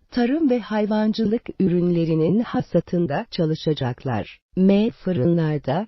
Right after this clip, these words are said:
üretilen ekmeğin dağıtımında görevli olan araçlar ve çalışanlar. N.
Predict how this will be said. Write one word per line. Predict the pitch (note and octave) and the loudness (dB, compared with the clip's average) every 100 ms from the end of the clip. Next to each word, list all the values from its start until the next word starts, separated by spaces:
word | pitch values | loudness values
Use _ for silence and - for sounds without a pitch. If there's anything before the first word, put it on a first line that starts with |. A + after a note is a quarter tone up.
| - | 0
üretilen | F#3+ G3 - G3 G3 A#3 | 2 2 0 0 0 0
ekmeğin | F#3 - D#3 C#3+ D3+ G3+ D#3 | -2 -2 2 4 4 2 0
dağıtımında | C#3 C3 - D3 C3+ C3 D3 E3 A3+ | -2 -2 -2 -4 -2 -4 -2 -2 0
görevli | F#3+ G3 A3+ A#3+ A#3+ | 2 4 4 2 0
olan | F3+ F3+ F3+ D#3+ | 0 0 0 0
araçlar | F3+ F#3 F#3 - - E3+ A3+ F#3+ | 0 2 0 -2 -4 -2 0 2
ve | G3 - - | 2 0 -6
çalışanlar. | - C#3+ C3 - C3+ B2 A#2 G2 - - _ | -8 -6 -6 -2 0 2 2 0 -4 -12 _
N. | A3 C#4+ | 2 2